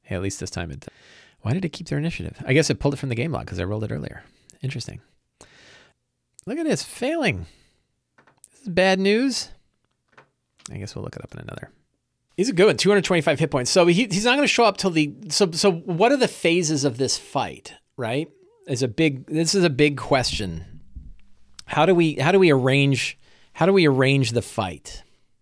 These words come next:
Does it start off with the, you know, with the, you know, the, is Father Limac there, but he's untouchable? I, I, I think I kinda like the idea that Father Limac can sort of, you know, separate, I don't know, I, I, like,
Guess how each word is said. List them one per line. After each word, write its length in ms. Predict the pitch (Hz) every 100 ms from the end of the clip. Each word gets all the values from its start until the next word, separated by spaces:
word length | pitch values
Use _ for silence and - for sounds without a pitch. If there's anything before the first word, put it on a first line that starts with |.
| _
Does 160 | 127 147
it 100 | 135
start 400 | - - 170 202
off 320 | 170 170 180
with 200 | 160 135
the, 500 | 143 131 123 120 127 _ _ _ _ _ _ _ _ _ _ _ _
you 100 | 143
know, 240 | 123 113 120
with 340 | 127 147 143
the, 540 | 135 135 131 123 123 - - _ _ _ _
you 120 | 135
know, 300 | 117 127 107 67 - - - - _ _ -
the, 400 | 170 170 156 147
is 140 | 143
Father 320 | - 180 185
Limac 340 | 156 151 156 131
there, 160 | 127 135
but 140 | 147
he's 300 | 123 139 117
untouchable? 1000 | 127 104 - 143 196 185 226 233 226 - _ _ _ _ _ _
I, 40 | 147
I, 260 | 147 156 151 - -
I 40 | 147
think 220 | 202 180
I 80 | 160
kinda 220 | 156 147
like 160 | 143
the 100 | 147
idea 180 | 131 135
that 100 | 127 -
Father 260 | 131 131
Limac 380 | 123 120 127 113
can 140 | 127
sort 200 | 113 135
of, 220 | 123 101 - -
you 160 | 127
know, 140 | 107 95
separate, 640 | - - 143 - 135 110
I 100 | 123
don't 120 | 151
know, 180 | 139 95
I, 120 | 113
I, 280 | 135 - 131
like, 380 | 143 139 139 -